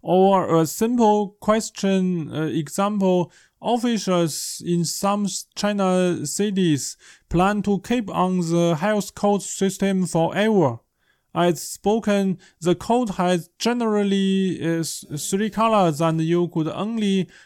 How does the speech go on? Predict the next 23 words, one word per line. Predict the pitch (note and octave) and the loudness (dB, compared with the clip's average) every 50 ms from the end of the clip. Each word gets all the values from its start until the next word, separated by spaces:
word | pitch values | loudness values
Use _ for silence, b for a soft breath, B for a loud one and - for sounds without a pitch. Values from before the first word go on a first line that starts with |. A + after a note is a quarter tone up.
| B B | B B
uh, | D3 D3+ D#3 D3+ D3 C#3 C#3 C#3 C3 G#2+ D2 G#2+ C#3+ | -4 -2 0 0 0 0 -2 -4 -6 -8 -8 -8 -4
do | - G3 G3+ F#3 | -2 0 0 0
things | - - A#3 A#3+ A3+ G3+ E3 D3+ | 0 -2 -2 0 0 0 -2 -2
with | D3 E3 E3 D#3+ D3 C#3+ | 0 2 2 0 0 0
the | D3+ D3+ D3 D3 C#3+ C#3+ C#3+ | -2 0 0 0 0 -2 0
green | D#3 D#3+ F3+ A3 A#3+ A#3+ A3+ F#3+ - | 2 2 2 2 0 -2 -6 -6 -4
one. | E3 E3 D#3 D3 B2 A#2+ A#2+ - _ _ _ _ _ _ _ _ _ _ _ - G#3+ | 0 0 0 0 0 -4 -10 -16 _ _ _ _ _ _ _ _ _ _ _ -10 -6
It | E3 E3 E3+ | -4 -2 0
means | F3+ G#3+ B3+ C4+ A3+ F#3 - - B B B B B B | 0 0 2 2 2 0 0 -4 B B B B B B
if | D#3+ E3+ D3 D#3 | -4 -4 -4 -2
your | D#3 E3+ F#3 G#3 A3+ A3 | 0 0 0 2 0 -2
code | - - C4+ C4+ B3 G3+ | 0 0 0 2 2 2
is | F#3+ F3+ E3 D#3 | 0 0 0 0
not | E3 F3 G#3 A3 - - | -2 -2 -2 -2 -2 0
green, | F3+ E3+ F3+ G3 A3 A#3+ B3 A3+ - b b b b b b - | 2 2 2 2 2 0 -4 -6 -8 b b b b b b -10
your | D#3+ D#3 D#3 F3+ F#3+ F#3+ F#3+ F#3+ F#3 F#3 F#3 F#3 F#3 F#3 F#3 F#3 F#3 F3+ F#3 F#3 F#3 - - - - | -8 -4 0 2 4 4 4 4 2 2 2 2 2 2 2 2 0 0 0 0 0 -2 -4 -8 -10
everyday | - E3 G#3+ B3+ C4 B3 A3+ A3 G#3+ G#3 G3+ G3+ | -4 0 0 2 2 2 2 2 2 2 2 0
life | F#3+ G3+ G3+ G3+ F#3+ E3+ D#3 C#3 - E3 | 0 0 2 2 2 2 0 -2 -2 -4
in | E3+ E3 E3 | -2 -2 -2
China | - - F#3+ F#3+ F#3+ F#3 F3+ F3 E3+ | -2 0 0 0 2 2 2 2 2
would | D#3 D#3+ D#3 D3+ - | 2 2 0 0 -2
be | - F3 E3+ E3+ E3 E3 E3 E3 D#3+ D3+ C#3+ | -2 0 0 0 0 0 0 0 0 0 0
restricted. | C#3+ E3+ F3+ E3+ C#3+ - - - G3 G3+ F#3+ - - D#3 D3 C3 A#2 | 2 2 2 2 0 -4 -4 -2 0 0 -2 -2 -4 -2 -2 -2 -2